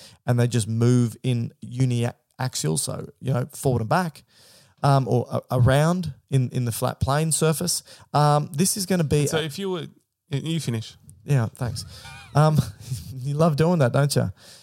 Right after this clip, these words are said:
Speaker 1: So there's two bones of the hand, right? One called the triquetrum and the other
Speaker 2: Triquetrum.
Speaker 1: one. Pardon?
Speaker 2: Triquetrum.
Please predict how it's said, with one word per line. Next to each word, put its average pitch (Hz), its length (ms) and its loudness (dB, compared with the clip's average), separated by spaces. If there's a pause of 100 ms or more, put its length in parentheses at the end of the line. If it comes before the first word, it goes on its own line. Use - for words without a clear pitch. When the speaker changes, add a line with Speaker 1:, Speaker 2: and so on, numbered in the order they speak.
(100)
Speaker 1:
So 165 160 4
there's 151 200 2
two 202 280 0
bones 160 440 0
of 131 180 -4
the 123 80 2
hand, 110 600 -2 (480)
right? 131 260 2 (500)
One 160 360 2
called 147 240 -2
the 139 120 2
triquetrum 185 1000 -2 (680)
and 127 140 2
the 127 80 4
other 127 100 2
Speaker 2:
Triquetrum. 135 80 0
Speaker 1:
one. - 220 -6 (280)
Pardon? 285 280 0 (100)
Speaker 2:
Triquetrum. 117 560 -4